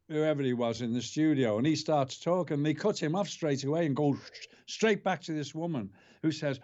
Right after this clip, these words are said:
"Oh, the Prime Minister's just arrived here," and he, he's going in, and, and she turns round and shouts to him, "Are you going to resign, Prime Minister?"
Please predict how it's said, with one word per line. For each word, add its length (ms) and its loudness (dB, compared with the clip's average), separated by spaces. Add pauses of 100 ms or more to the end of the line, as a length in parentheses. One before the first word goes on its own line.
"Oh, 160 2 (360)
the 80 -4
Prime 320 0
Minister's 440 0
just 280 -2
arrived 500 0
here," 320 0 (240)
and 200 -4
he, 160 0
he's 200 0
going 300 2
in, 280 0
and, 240 -4
and 200 2
she 140 -4
turns 440 0
round 440 0 (280)
and 120 0
shouts 380 0
to 80 0
him, 140 -4 (120)
"Are 180 2
you 180 2
going 360 0
to 180 -6
resign, 600 -2
Prime 340 -4
Minister?" 580 -2